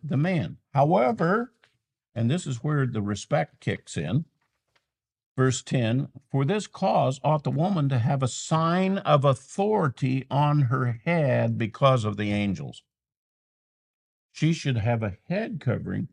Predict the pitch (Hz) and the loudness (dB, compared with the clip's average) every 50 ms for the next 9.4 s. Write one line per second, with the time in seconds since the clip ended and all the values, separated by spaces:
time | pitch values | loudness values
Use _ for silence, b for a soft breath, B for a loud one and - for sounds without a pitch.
0 | _ _ _ - 117 123 120 - 123 113 - - - - 131 135 139 139 143 151 | _ _ _ 0 0 0 0 0 -4 -6 -6 -8 -6 -4 -4 -2 0 0 0 0
1 | 156 160 156 156 - _ - - 123 120 110 113 107 - - _ _ - - 196 | 0 0 -2 -2 -6 _ -4 -2 0 0 0 -2 -6 -6 -10 _ _ -6 -2 -2
2 | 190 - - - 151 - - 104 87 87 87 92 - _ _ _ _ _ - - | 0 0 -2 -4 -6 -8 -8 -8 -6 -6 -6 -8 -10 _ _ _ _ _ -10 -10
3 | 98 - - 123 120 110 - - - 117 131 135 123 117 117 107 98 92 - 107 | -8 -6 -4 -4 -2 -4 -4 -4 -4 -2 0 0 0 0 0 -4 -4 -4 -6 -6
4 | 101 76 78 104 104 95 76 - 71 65 - _ _ _ _ _ _ _ _ _ | -6 -6 -6 -6 -6 -6 -8 -10 -12 -14 -14 _ _ _ _ _ _ _ _ _
5 | _ _ _ _ _ - 117 117 110 113 110 - - 107 107 110 120 135 156 196 | _ _ _ _ _ -2 0 2 2 2 0 -2 -2 -4 -2 0 2 2 2 2
6 | 233 - 254 180 - - 247 233 220 175 151 - - 82 78 85 110 - - - | 2 -2 -6 -10 -8 -2 0 0 0 0 -2 -6 -8 -6 -4 -6 -6 -6 -8 -20
7 | _ _ - - 110 113 113 127 127 - - - 131 113 110 101 92 87 _ _ | _ _ -8 -6 -4 -4 -2 -2 -4 -4 -2 -4 -4 -2 -2 -4 -4 -6 _ _
8 | - 101 104 95 85 82 _ - - 135 139 139 - - 71 73 - - 92 87 | -6 -4 -4 -4 -4 -6 _ -4 -2 -2 -2 -2 -4 -8 -8 -8 -6 -6 -6 -6
9 | 82 80 - 90 82 82 - - | -6 -8 -8 -8 -8 -8 -8 -12